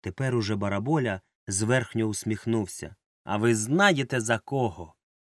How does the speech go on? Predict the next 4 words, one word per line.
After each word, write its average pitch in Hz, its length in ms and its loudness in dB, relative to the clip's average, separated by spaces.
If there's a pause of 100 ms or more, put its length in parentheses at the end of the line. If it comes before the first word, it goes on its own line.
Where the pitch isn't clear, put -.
(840)
Він 117 240 4
швидко 127 520 -2
закивав 104 540 -2
пальцем, 120 580 -4